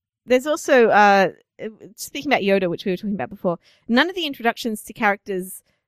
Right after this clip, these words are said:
that we should be really excited to see have any build up, and they're not epic or interesting or cool.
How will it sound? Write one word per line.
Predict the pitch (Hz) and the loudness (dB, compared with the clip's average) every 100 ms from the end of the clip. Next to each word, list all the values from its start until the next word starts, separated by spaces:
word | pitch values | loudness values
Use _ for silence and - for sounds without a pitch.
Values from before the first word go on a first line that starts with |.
| _ - | _ -4
that | 196 226 | 0 0
we | 202 240 | -2 -6
should | - 254 | -4 -2
be | 254 | 0
really | 220 208 | 2 2
excited | 190 - 208 190 | 0 0 0 0
to | 190 | -6
see | - 196 185 | -6 -6 -6
have | 208 208 | -4 -2
any | 202 185 | -2 2
build | 175 185 | 2 4
up, | 220 233 - | 4 2 0
and | 202 | -2
they're | 190 | 0
not | 196 - | 0 0
epic | 180 - 226 - | -2 0 -4 0
or | 180 | 0
interesting | 175 190 214 208 185 | 0 -6 -6 -2 2
or | 175 | 2
cool. | - 185 240 | 4 6 4